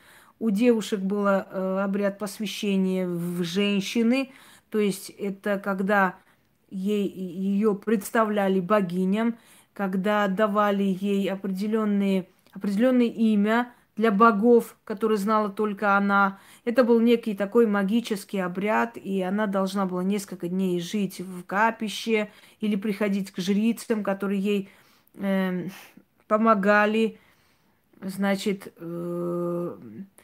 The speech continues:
объясняли некоторые тайны, таинства женской души, тела и так далее. Это было посвящение в бог-, в богов, в мир богов, в язычество и так далее. Но они же не называли это язычество, это называли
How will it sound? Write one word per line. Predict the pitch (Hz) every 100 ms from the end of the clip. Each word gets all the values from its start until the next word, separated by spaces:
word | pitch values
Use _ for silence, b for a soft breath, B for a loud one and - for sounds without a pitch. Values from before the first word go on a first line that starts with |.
| b b b -
объясняли | 208 240 - 233 233 233 233 226 214
некоторые | 196 196 190 180 214 226 226 226 220 208 196 - _ _
тайны, | 240 233 226 220 220 214 196 _ _
таинства | 226 220 214 202 - 202
женской | 185 208 196 - 208
души, | 185 202 196 214 208
тела | 196 208 196 190
и | 190
так | 202 185
далее. | 190 180 185
Это | 220 254
было | 254
посвящение | 247 202 - 196 - 240 247 220 190
в | 175 175
бог-, | 185 190 185 - 202 b b b
в | 185
богов, | 196 190 240 262 214
в |
мир | 208 233 226
богов, | 208 214 202 208 202
в | 185
язычество | 180 202 240 233 208 - 202
и | 196
так | 196
далее. | 185 180 185
Но |
они | 202 208
же | 196
не | 202
называли | 196 208 220 285 247
это | 196
язычество, | 185 190 190 185 - 190
это | 214
называли | 208 190 202 233 226